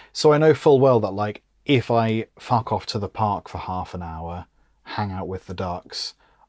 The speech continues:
I will probably then be good for writing for the rest of the day. Or if I, if I do something that isn't my normal routine of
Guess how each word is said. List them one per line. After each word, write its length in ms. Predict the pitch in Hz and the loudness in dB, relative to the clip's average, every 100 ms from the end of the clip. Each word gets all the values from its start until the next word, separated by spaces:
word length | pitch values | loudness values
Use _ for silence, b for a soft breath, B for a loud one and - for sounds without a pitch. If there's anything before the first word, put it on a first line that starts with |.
| _ - | _ 0
I 120 | 113 | 0
will 160 | 107 | 0
probably 400 | 110 117 104 101 | 0 0 0 -4
then 240 | 98 98 95 | -6 -8 -8
be 120 | 95 | -10
good 220 | 95 98 | -6 -6
for 160 | - 98 | -4 -4
writing 420 | 92 92 - 90 | -4 -6 -10 -14
for 140 | - | -10
the 80 | 92 | -10
rest 240 | 87 95 - | -8 -10 -12
of 60 | 87 | -12
the 60 | |
day. 320 | 82 80 78 B B B B | -12 -12 -14 B B B B
Or 220 | 101 104 92 | -4 -2 -2
if 160 | - | -4
I, 320 | 92 90 92 - _ - - | -6 -4 -8 -12 _ -20 -2
if 180 | 127 120 | 0 2
I 60 | 113 | 2
do 180 | 131 123 | 4 2
something 320 | 139 113 120 | 0 -2 -2
that 180 | 107 113 | 0 -2
isn't 360 | 107 107 95 b b b b | -4 -4 -8 b b b b
my 160 | 110 117 | 0 4
normal 340 | 135 131 127 | 6 6 6
routine 480 | 120 113 - 110 107 | 4 2 0 -2 -2
of 260 | 104 101 | -2 -2